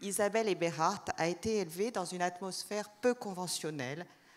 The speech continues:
avec un précepteur anarchiste qui lui fait, qui l'a fait lire énormément,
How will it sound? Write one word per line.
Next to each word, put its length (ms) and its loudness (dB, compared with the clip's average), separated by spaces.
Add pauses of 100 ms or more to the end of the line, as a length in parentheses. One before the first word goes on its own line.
(120)
avec 400 4
un 80 2
précepteur 680 -2
anarchiste 760 0
qui 140 -6
lui 320 -6
fait, 320 -8
qui 120 -6
l'a 120 4
fait 220 -4
lire 280 -4 (180)
énormément, 840 2